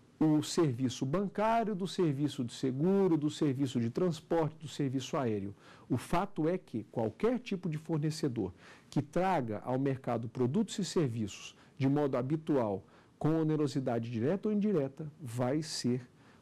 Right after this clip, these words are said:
obrigado a respeitar o consumidor de acordo com a legislação específica do país.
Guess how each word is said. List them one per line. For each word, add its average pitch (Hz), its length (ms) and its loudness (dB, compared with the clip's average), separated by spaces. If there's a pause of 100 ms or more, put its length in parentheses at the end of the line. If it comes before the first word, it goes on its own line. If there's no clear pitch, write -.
obrigado 120 680 2
a 113 40 -4
respeitar 123 920 -2
o 156 60 -8
consumidor 131 800 0 (100)
de 147 140 -4
acordo 127 420 -4
com 135 120 -6
a 135 40 -2
legislação 135 640 -2
específica 120 580 -4
do 110 80 -4
país. 113 560 -8